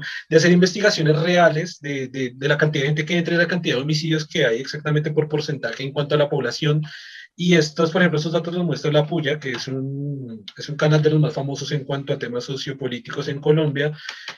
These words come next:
Y dicen, claro, la, la, realmente sí aumentó el tema de, de homicidios y de atracos y de robos por parte de mes-, migraci-, migración venezolana en un cero punto dos por ciento.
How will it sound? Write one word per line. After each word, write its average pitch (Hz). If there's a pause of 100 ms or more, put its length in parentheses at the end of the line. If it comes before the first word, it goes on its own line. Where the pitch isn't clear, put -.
(140)
Y 185
dicen, 170
claro, 202
la, 151
la, -
realmente 170
sí 202
aumentó 151
el 151
tema 165
de, 165
de 160
homicidios 170
y 127
de 113
atracos 151
y 156
de 156
robos 160
por 156
parte 135
de 151
mes-, 156
migraci-, 147
migración 131
venezolana 165 (320)
en 175
un 180
cero 196
punto 190
dos 170
por 156
ciento. 156